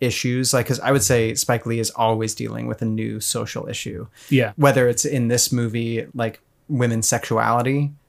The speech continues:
Speaker 2: Uh-huh.
Speaker 1: kind of, or, you know, Do the Right Thing, race relations in a small neighborhood.
Speaker 2: Yeah.
Speaker 1: Or, like, Malcolm X, like, Ang Lee kind of breaks genre. And in the same way, Spike Lee kind of works within the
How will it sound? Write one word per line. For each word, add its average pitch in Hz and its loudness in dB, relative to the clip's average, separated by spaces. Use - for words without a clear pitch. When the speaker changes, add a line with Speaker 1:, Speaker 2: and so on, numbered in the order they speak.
Speaker 2:
Uh-huh. 117 -2
Speaker 1:
kind 139 4
of, 143 4
or, 117 4
you 135 0
know, 113 -2
Do 123 -2
the 113 -2
Right 113 0
Thing, 113 -4
race 113 -2
relations 110 -4
in 117 -2
a 107 -2
small 110 0
neighborhood. 110 -2
Speaker 2:
Yeah. 120 2
Speaker 1:
Or, 120 2
like, 117 -2
Malcolm 107 -2
X, - 2
like, 127 -2
Ang 151 6
Lee 135 4
kind 147 4
of 117 0
breaks 127 2
genre. 131 0
And 143 8
in 135 4
the 123 0
same 160 4
way, 135 4
Spike - 2
Lee 117 0
kind 135 2
of 110 0
works 127 2
within 120 0
the 117 -4